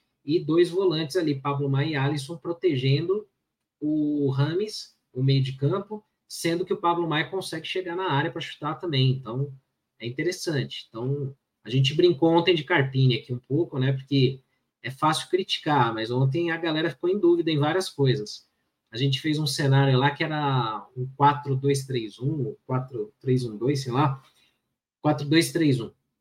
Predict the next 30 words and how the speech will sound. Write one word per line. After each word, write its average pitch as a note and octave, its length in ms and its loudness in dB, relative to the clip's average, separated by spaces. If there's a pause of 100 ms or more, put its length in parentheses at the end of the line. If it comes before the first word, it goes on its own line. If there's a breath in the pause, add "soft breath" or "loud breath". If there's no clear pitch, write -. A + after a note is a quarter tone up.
(540)
Aí D3+ 80 0
eu D3 40 -4
falei, D3 200 0
"Quem G#3+ 180 -2
que G3+ 100 0
joga F3+ 260 4
na E3+ 80 2
meia E3 140 2
esquerda?" C3+ 560 0 (600)
Aí C3+ 320 4
tinha E3+ 240 -4
as D#3+ 80 -2
opções, C#3 380 0
Nicão, F#3 540 2
Michel, G3+ 760 0 (400)
Nestor F3 840 2 (240)
e C#3+ 100 -4
Galopo. C#3 580 0 (500)
Aí A2 120 -10
todo E3 200 -2
mundo, C#3 140 2
"Não, C#3 160 4
Galopo, D3 640 0
não B2+ 60 -10
sei C3 180 -8
o - 40 -8
quê, E3 340 2
Nestor, C#3 520 2
Nestor", C3+ 580 -2
tal. D3+ 340 -6